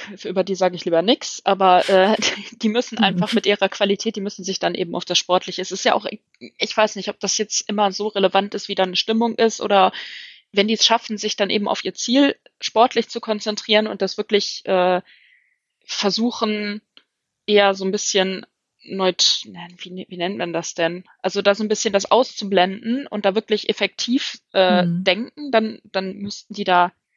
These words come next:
Speaker 1: sehr, sehr weit kommen, allein schon mit der Offensive. Ja, und, äh, vor allen Dingen ist ja auch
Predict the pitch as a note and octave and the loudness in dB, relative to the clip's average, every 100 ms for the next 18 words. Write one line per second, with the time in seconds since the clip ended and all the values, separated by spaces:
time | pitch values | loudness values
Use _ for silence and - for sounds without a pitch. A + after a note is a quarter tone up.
0 | _ _ - F#3+ F#3+ F3 - - - E3+ | _ _ 0 2 2 0 -2 -2 -2 -4
1 | F#3 A3+ - F3+ F#3 - F3 F3+ F3+ F#3+ | -2 -2 -2 0 0 -4 -10 -4 -2 -2
2 | F3+ F#3 F3 F3 A3+ - - - - - | -6 -10 -4 -4 -4 -10 -18 -14 -14 -14
3 | - - - - _ _ _ _ _ _ | -16 -20 -20 -20 _ _ _ _ _ _
4 | _ _ _ - - - - - - - | _ _ _ -18 -12 -8 -6 -6 -8 -12
5 | - E3 - - _ - A3 A3 - F#3 | -2 0 0 -6 _ 0 0 2 4 2
6 | - - G3 F#3+ G3 - - | 2 0 0 -2 -6 -4 -4